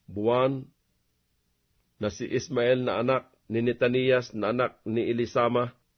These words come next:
na lahing hari at isa sa mga punong opisyal ng hari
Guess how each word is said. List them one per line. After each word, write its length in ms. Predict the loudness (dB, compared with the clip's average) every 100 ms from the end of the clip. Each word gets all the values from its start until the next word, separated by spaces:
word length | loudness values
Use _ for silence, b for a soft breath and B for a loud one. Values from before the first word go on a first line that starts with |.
| _ _ _ _ _ _ _ _ _ _ -6
na 160 | -2
lahing 400 | 2 2 2 2
hari 480 | 2 2 2 0 -4 _ _ _ _ _ _ _ _ _ _ _ _
at 240 | -6 -6 -6
isa 240 | 0 0
sa 160 | 0 -2
mga 320 | 0 0 0
punong 400 | 0 2 2 0
opisyal 480 | -4 -6 -2 0 0
ng 80 |
hari 400 | 0 0 0 -4